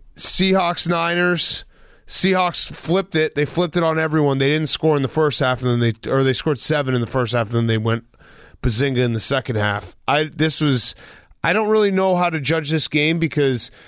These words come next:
Jimmy Garoppolo got hurt and Robbie Gould got hurt, and there's nothing more hilarious than a kicker who's not a kicker have, having to kick. So it was the punter kicking and then Kyle Juszczyk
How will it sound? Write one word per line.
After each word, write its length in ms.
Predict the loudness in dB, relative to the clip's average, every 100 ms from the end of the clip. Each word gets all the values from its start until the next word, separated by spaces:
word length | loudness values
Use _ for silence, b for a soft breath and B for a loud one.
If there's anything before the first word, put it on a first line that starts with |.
| B B B -14
Jimmy 300 | -4 0 0
Garoppolo 500 | 2 2 0 2 0
got 180 | 0 0
hurt 260 | 0 0 -2 -2
and 380 | 0 0 0
Robbie 280 | 0 0 -2
Gould 280 | 0 2 2
got 220 | 0 0
hurt, 340 | 0 0 -2 -4 -2
and 260 | 0 0
there's 160 | 0 0
nothing 320 | -2 0 0
more 160 | 2 2
hilarious 480 | 4 4 2 0 -2
than 180 | 0
a 60 | 0
kicker 520 | -2 -4 0 0 0 -4 B B
who's 240 | -2 0 2
not 180 | 0 0
a 40 |
kicker 420 | -2 -2 2 0
have, 220 | 2 0 -2
having 380 | -2 -2 -2
to 80 | -6
kick. 440 | -2 0 0 -2 -12 B B
So 180 | 0
it 40 | 0
was 120 | 0
the 80 | -2
punter 400 | 0 0 -2 -2
kicking 540 | 0 -2 0 -2 -4 -8 B B B -2
and 120 | 0
then 160 | 0
Kyle 260 | 2 4 4
Juszczyk 720 | 4 2 2 -2 -2 -6 -10